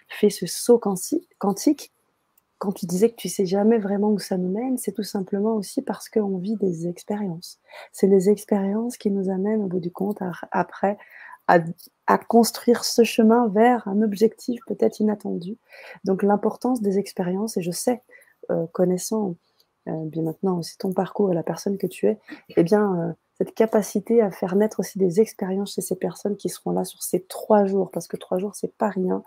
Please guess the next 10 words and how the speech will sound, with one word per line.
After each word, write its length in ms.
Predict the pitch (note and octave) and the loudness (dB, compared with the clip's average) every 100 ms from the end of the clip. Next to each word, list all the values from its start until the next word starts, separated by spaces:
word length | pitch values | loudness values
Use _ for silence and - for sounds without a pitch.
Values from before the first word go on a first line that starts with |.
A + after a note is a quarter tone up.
| _ - - - | _ -20 -20 -20
Trois 240 | - G3 | -2 0
jours 240 | F#3 F#3+ F3 | 0 -2 -2
avec 280 | F3 F3 - | -2 -2 -2
en 80 | |
plus, 560 | F3 - G#3 F#3+ - - _ | -6 2 2 2 -4 -10 _
et 100 | - | -10
ça, 380 | D#3+ F#3+ F#3 F3+ _ - - _ | -4 -2 0 -2 _ -20 -20 _
petit 220 | F#3 - | -4 -4
clin 220 | F#3 F#3 F3+ | -4 -4 -2
d'œil 460 | F3 G3 F#3 F3+ | 4 6 6 2